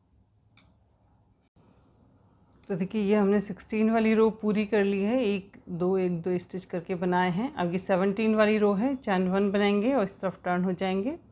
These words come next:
और यहाँ से हर एक स्टिच में एक एक डबल क्रोशिया ही बनाना है। अब यहाँ नीचे तक हम हर एक स्टिच में एक एक डबल क्रोशिया बनाएंगे, जितना हमें घेर चाहिए वहाँ तक, ठीक है। तो मैं बना लेती हूँ, फिर आपको आगे बताती हूँ।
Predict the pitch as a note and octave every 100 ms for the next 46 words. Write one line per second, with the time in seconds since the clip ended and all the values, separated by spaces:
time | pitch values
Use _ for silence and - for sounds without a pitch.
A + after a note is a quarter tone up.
0 | - - - - E3 F#3 G3 C4 C4 C#4+
1 | A#3+ A3 B3 A3 F#3+ F3+ - A3 - F3+
2 | F3 F3+ D#3+ D#3+ E3+ E3 F#3+ F#3 - G#3+
3 | G#3+ G#3+ G#3+ G3+ F#3+ F#3 F#3 G3 A#3+ -
4 | - - - - - E3 C#3+ F3+ F#3+ F#3
5 | G#3+ G#3+ C4+ C4 G#3 A#3 D#4+ - A3 A3
6 | A3+ G3 G3 F#3+ G#3+ G3 G3 E3+ E3+ E3+
7 | E3+ F3+ G3+ F3+ F3+ E3+ G3+ A3 F#3+ F#3
8 | F3+ F3 D#3+ E3 D3 E3 E3 A3+ F3 D3
9 | - F2+ - _ _ _ _ _ _ _
10 | _ G#3+ F#3+ C4+ D4 _ _ _ - G3
11 | E3+ F#3 F#3+ A3+ B3 A3 A#3 C#4+ - -
12 | D3 - D3+ D3+ - - F#3 -